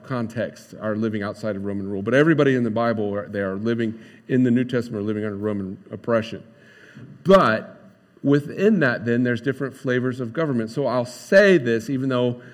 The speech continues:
there's not a clear case for it in the Bible, there's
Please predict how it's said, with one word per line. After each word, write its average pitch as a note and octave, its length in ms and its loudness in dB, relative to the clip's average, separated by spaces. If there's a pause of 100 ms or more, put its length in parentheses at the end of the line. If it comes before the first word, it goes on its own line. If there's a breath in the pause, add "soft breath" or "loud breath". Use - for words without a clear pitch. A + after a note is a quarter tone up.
(380 loud breath)
there's C#3+ 300 6
not D3 160 2
a A#2 60 0
clear B2+ 280 2
case C3+ 280 0
for C3+ 180 0
it B2 60 2
in A#2 80 0
the A#2 80 -4
Bible, B2+ 420 2
there's A#2 400 0